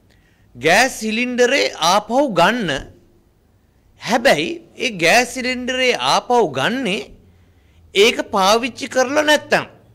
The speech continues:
ඒ ස්ටිකර් එක කඩලා නැත්තම්. මම අහන්න කැමති මේ රටේ ජනතාවගෙන්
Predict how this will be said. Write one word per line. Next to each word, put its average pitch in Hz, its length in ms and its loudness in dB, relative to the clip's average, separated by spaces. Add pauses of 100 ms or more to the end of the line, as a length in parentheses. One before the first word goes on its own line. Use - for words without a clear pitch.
(380)
ඒ 226 160 2
ස්ටිකර් 226 480 -2
එක 262 200 -2
කඩලා 226 360 0
නැත්තම්. 294 440 -2 (920)
මම 302 160 -2
අහන්න 226 440 0
කැමති 269 400 -4
මේ 262 160 -2
රටේ 254 300 -2
ජනතාවගෙන් 202 800 0